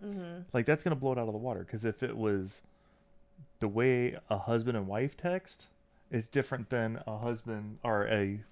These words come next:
Speaker 2: father and daughter text, you know?
Speaker 1: So while we don't have the context, we do know that Kevin texted Sabrina more than ten times the number of texts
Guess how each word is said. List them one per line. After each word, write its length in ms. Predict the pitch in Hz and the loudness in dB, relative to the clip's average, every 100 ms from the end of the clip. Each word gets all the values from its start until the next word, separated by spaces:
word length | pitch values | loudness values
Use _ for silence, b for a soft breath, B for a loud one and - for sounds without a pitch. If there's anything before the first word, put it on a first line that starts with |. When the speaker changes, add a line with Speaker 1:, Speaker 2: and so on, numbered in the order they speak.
| - - | -20 -2
Speaker 2:
father 320 | 117 110 98 | 0 2 0
and 100 | 98 | -2
daughter 340 | 110 104 - - | 0 0 -2 -6
text, 420 | - - - - | -4 -4 -10 -6
you 80 | 104 | -2
know? 240 | 95 98 123 | 0 0 2
Speaker 1:
So 120 | 302 | 2
while 260 | 285 330 339 | 4 2 0
we 100 | 339 | 0
don't 280 | 339 330 | 0 0
have 220 | 294 277 233 | -4 -6 -6
the 80 | |
context, 1120 | 233 - 233 220 - 175 156 156 - - - - - | -4 -2 -2 -4 -6 -6 -6 -6 -4 -4 -6 -8 -8
we 280 | 196 233 | -6 -6
do 280 | 202 240 277 | -6 -6 -6
know 440 | 285 208 180 180 180 196 | -4 -2 -2 -2 -4 -4
that 400 | 175 180 175 - - | -2 -2 -6 -12 -20
Kevin 460 | - 240 254 285 269 | -4 -4 -2 -4 -6
texted 640 | - 233 226 - 233 226 | -4 -4 -4 -8 -8 -6
Sabrina 800 | - 220 196 190 196 214 226 233 b b b b b - | -8 -8 -6 -6 -4 -4 -6 -8 b b b b b -6
more 320 | 208 220 247 | -2 0 0
than 340 | 220 202 196 - - - - - | -2 -4 -6 -10 -20 -20 -20 -14
ten 420 | - 240 226 233 | -8 -4 -4 -4
times 720 | 226 220 196 196 214 226 220 - | -6 -4 -2 -2 -4 -8 -10 -8
the 80 | 202 | -4
number 420 | 202 202 202 196 | -2 -2 -2 -2
of 160 | 185 | -4
texts 460 | - 190 190 - | -6 -6 -6 -8